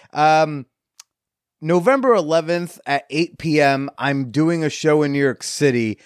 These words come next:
but it's not stand-up. It's actually nothing I've really ever done before. It's very different from what I would normally do as a performance, but it's also, like, mildly embarrassing. So I'm not gonna say what it is. I'm not gonna give all the deets right now,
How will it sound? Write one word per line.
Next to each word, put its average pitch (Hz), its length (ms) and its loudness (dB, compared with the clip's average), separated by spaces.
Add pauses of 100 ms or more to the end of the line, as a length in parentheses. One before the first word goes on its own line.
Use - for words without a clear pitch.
(240)
but 120 120 -4
it's - 140 -10
not 165 220 -2
stand-up. 143 680 0 (180)
It's - 100 -10
actually 170 280 0
nothing 151 400 0
I've 123 240 -6
really 143 240 2
ever 120 180 -2
done 135 300 0
before. 127 580 0 (200)
It's 107 180 -12
very 160 200 4
different 135 500 -2
from 131 160 -8
what 127 140 0
I 120 60 0
would 110 160 -6
normally 123 360 -4
do 127 280 0
as 110 100 0
a 95 60 -12
performance, 120 680 -4 (220)
but 127 60 -4
it's 123 120 -2
also, 143 300 2
like, 120 180 -2
mildly 127 440 0
embarrassing. 127 640 -2 (120)
So - 120 -8
I'm 151 80 -2
not 190 120 2
gonna 147 140 -2
say 170 240 0
what 170 160 4
it 165 100 2
is. 160 240 0 (180)
I'm 156 60 -12
not 160 140 -2
gonna 147 120 -4
give 147 180 0
all 143 80 2
the 113 100 -6
deets 143 340 -4
right 151 160 2
now, 147 340 2